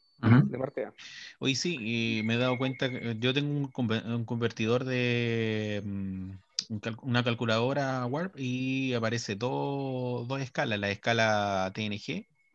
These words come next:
Speaker 3: y la
Speaker 2: Sí.
Speaker 3: escala original, tos.
Speaker 2: Original. Sí, um,
Speaker 3: Son
Speaker 2: es cosa de
Speaker 3: distintas.
Speaker 2: pensar que, que en la película, en la, en, en Star Trek tres,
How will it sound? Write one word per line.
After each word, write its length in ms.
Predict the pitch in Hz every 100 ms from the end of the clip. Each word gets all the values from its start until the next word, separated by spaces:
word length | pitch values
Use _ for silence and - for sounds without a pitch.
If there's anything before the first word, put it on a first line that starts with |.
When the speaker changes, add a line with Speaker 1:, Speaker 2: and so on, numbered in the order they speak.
| _ _ _ _ _
Speaker 3:
y 100 | 123
la 80 | 101
Speaker 2:
Sí. 80 | 120
Speaker 3:
escala 1160 | 120 113 107 104 101 98 98 95 92 92 92 - - _ _ _
original, 480 | - 101 160 104 -
tos. 240 | - 95 -
Speaker 2:
Original. 420 | 127 117 135 104 - _ _ _ - - - -
Sí, 140 | - -
um, 220 | 143 139
Speaker 3:
Son 140 | 107
Speaker 2:
es 20 |
cosa 220 | 104 208 202
de 0 |
Speaker 3:
distintas. 0 |
Speaker 2:
pensar 280 | 175 214
que, 300 | 196 196 175 - -
que 60 |
en 200 | 160 151 143
la 140 | 143
película, 480 | 143 160 175 170 160 _
en 120 | 139
la, 240 | 135 131 127
en, 320 | 120 107 107 95 92 _
en 680 | 120 110 98 120 113 104 104 110 _ - - _ _ _ _ - _
Star 240 | 135 - 151
Trek 160 | 156 -
tres, 240 | 165 180